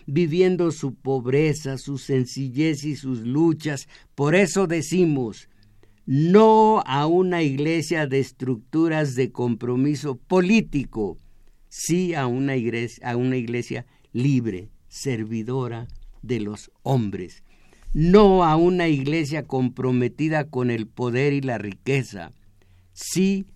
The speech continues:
a una iglesia que por su fe en Jesucristo y en el hombre se arriesgue a ser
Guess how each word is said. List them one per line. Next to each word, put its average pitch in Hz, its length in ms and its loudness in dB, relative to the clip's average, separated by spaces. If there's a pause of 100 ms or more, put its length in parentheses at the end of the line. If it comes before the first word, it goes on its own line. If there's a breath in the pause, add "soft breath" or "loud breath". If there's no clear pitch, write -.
(120)
a 117 180 -6
una 147 320 -2
iglesia 120 600 -2
que 120 180 -6
por 113 260 -8
su 120 220 -2
fe 135 260 -2
en 139 100 0
Jesucristo 127 1000 -6 (220 loud breath)
y 165 260 2
en 196 240 6
el 156 200 2
hombre 165 580 2 (480 soft breath)
se 131 300 -8
arriesgue 120 920 -6 (220)
a 107 180 -10
ser 127 480 -4